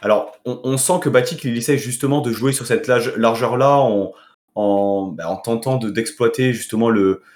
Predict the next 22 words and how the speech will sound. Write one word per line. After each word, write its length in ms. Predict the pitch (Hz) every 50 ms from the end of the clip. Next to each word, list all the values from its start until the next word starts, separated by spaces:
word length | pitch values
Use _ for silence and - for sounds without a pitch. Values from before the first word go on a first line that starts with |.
| _ _ _ _ _ -
le, 220 | 98 98 95 95
les 220 | - - 107 104
côtés. 280 | - - 117 113 - 175
Alors, 200 | 160 120 104 -
ça 160 | - 127 113
a 40 | 113
fonctionné 480 | 113 - 135 127 - - 135 135 143 147
sur 240 | 139 - - 107
des, 200 | 101 98 104 101
euh, 340 | 101 95 95 95 92 92 90
sur 160 | - - 107
des 100 | 101 98
contre-attaques, 560 | 95 - 107 - - 110 - 156 180 - - 104 - _ _ _ _ _ _ _ _ -
mais 80 | 92
c'est 140 | 90 - 110
vrai 160 | 110 143 151
que 140 | - - 113
de 180 | 104 95 101 104
l'autre 180 | 104 104 -
côté, 280 | - 110 104 - 170 165
Doumbia, 600 | 110 110 107 110 113 113 131 160 165 170 160 127
euh, 160 | 101 95 92